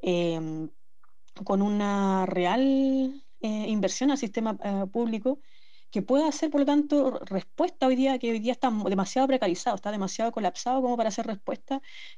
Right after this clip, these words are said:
y eso también hace que estas isapres, que además están asociadas verticalmente con, con los prestadores, con los, sus propios centros asistenciales, por lo tanto, se genere, eh, se siga reproduciendo este negocio.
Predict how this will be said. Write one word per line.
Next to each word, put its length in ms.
y 100
eso 140
también 280
hace 240
que 300
estas 280
isapres, 500
que 100
además 340
están 240
asociadas 680
verticalmente 840
con, 640
con 140
los 100
prestadores, 840
con 120
los, 100
sus 480
propios 340
centros 300
asistenciales, 600
por 100
lo 40
tanto, 220
se 100
genere, 600
eh, 220
se 140
siga 240
reproduciendo 600
este 340
negocio. 460